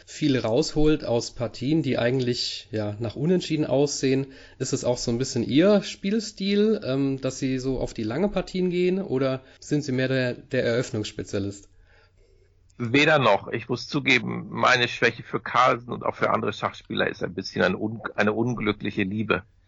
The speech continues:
Speaker 2: Also es ist, ich, ich schätze positionelle und strategische Spieler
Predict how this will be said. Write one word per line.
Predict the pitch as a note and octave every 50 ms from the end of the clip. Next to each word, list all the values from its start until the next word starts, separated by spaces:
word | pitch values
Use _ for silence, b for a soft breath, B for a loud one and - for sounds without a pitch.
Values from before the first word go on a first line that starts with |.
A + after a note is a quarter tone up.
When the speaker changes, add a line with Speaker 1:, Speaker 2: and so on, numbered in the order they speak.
| _ _ _ _ _ _ - -
Speaker 2:
Also | - - F#2+ G2 - G#2
es | G2+ F#2+ - -
ist, | G2 - - - - - -
ich, | - A2+ - - - - - - _ _
ich | - G#2 F#2+ -
schätze | - - - A#2+ - - - - G#2
positionelle | - - - C#3 C3 B2 C3 A#2+ G#2+ - - G#2+ F#2+ G2 G#2 G#2 G#2+ G#2+ G#2 G2+
und | G#2 G2+ G2+
strategische | - - - A2 G#2 - - A2 A2+ A#2+ - A2+ - B2+
Spieler | A#2 - - - A#2+ A#2 A2 A2 A2+ A#2+ B2+